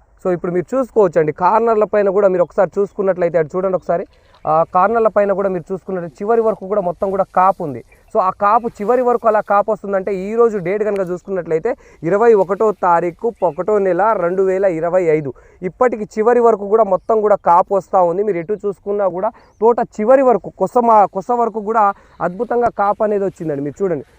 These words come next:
ఈ విధంగా కాపు వచ్చిందంటే అద్భుతంగా నల్లిని తట్టుకొని నిలబడగలిగితేనే ఈ యొక్క కాపు అనేది నిలబడేటువంటి అవకాశం ఉంటుంది. ఇది కృషి అగ్రి జెనెటిక్స్ వారి కృషి తేజ అండి. So, చాలా అద్భుతమైనటువంటి వెరైటీ. ఈ వెరైటీ గురించి నేను గతంలో కూడా already వినడం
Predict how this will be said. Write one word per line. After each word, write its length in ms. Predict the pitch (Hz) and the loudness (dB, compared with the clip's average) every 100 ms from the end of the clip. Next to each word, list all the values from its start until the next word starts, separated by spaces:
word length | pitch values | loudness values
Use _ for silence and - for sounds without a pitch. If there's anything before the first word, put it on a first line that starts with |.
| _ 196 | _ -6
ఈ 40 | |
విధంగా 280 | 208 254 285 254 214 | -2 0 0 -2 0
కాపు 200 | 226 254 | 0 0
వచ్చిందంటే 380 | 233 226 208 208 | -4 -4 -6 -6
అద్భుతంగా 560 | 208 185 185 208 208 220 | -6 -6 -4 -4 -2 -2
నల్లిని 280 | 180 190 214 - | -2 0 -2 -2
తట్టుకొని 340 | 175 190 196 | -6 -4 -4
నిలబడగలిగితేనే 920 | 170 180 190 190 175 175 170 175 196 | 0 0 2 0 -2 -4 -6 -6 -2
ఈ 140 | 226 190 175 | -2 -2 -4
యొక్క 140 | - 165 170 | -6 -6 0
కాపు 260 | 185 196 | 0 0
అనేది 240 | 190 180 170 | -2 -4 -6
నిలబడేటువంటి 640 | 160 160 170 160 160 151 | -6 -4 -4 -4 -8 -4
అవకాశం 460 | 143 147 165 165 156 | -4 -2 -4 -6 -8
ఉంటుంది. 360 | 143 151 190 277 _ _ | -8 -8 -10 -12 _ _
ఇది 180 | 185 214 196 - _ - | -4 -2 -2 -6 _ -6
కృషి 220 | 185 277 - | -4 -4 -2
అగ్రి 300 | 190 185 214 180 | -2 -2 -2 -2
జెనెటిక్స్ 400 | 175 180 160 170 | -4 -6 -8 2
వారి 360 | 160 170 190 - | 2 4 0 -6
కృషి 240 | 170 233 208 | -10 -8 -4
తేజ 200 | 190 170 170 151 | -2 0 2 2
అండి. 180 | 143 285 - _ - | 0 -6 -10 _ -4
So, 60 | 196 175 - | -2 0 2
చాలా 200 | 160 196 170 | 2 4 2
అద్భుతమైనటువంటి 920 | 160 196 196 190 175 175 170 160 165 151 | 0 -2 0 0 0 0 0 0 -4 0
వెరైటీ. 260 | 151 147 196 170 | 0 -2 -4 -6
ఈ 120 | 190 | -6
వెరైటీ 360 | 170 180 196 226 | -2 0 0 -2
గురించి 260 | 214 208 202 180 | -4 -4 -6 -4
నేను 120 | 175 151 | -2 -2
గతంలో 320 | 151 196 196 185 | 0 -2 -2 0
కూడా 140 | 196 156 | 2 2
already 280 | 156 165 180 139 | 2 -2 -6 -4
వినడం 240 | 151 170 | -4 -4